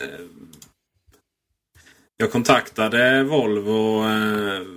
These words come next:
s-, pressansvarig där och frågade vad gäller då. Att det, det ska lanseras tvåtusen fjorton enligt Apple, men de säger inte så mycket.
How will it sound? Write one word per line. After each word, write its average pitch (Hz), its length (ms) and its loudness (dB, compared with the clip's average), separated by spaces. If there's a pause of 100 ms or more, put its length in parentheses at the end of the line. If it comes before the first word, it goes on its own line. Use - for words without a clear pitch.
(200)
s-, - 360 -2 (300)
pressansvarig 107 880 0
där 98 280 2
och 98 100 -12
frågade 92 640 -4 (300)
vad 104 400 2
gäller 104 340 4
då. 92 260 -2 (240)
Att - 180 -10
det, 95 260 -4
det 98 180 -4
ska - 160 0
lanseras 98 340 -4
tvåtusen 98 260 -10
fjorton 98 340 -2
enligt 90 140 -8
Apple, 92 280 -4
men 82 140 -10
de 85 120 -10
säger - 160 -6
inte - 120 -12
så - 60 -16
mycket. - 300 -12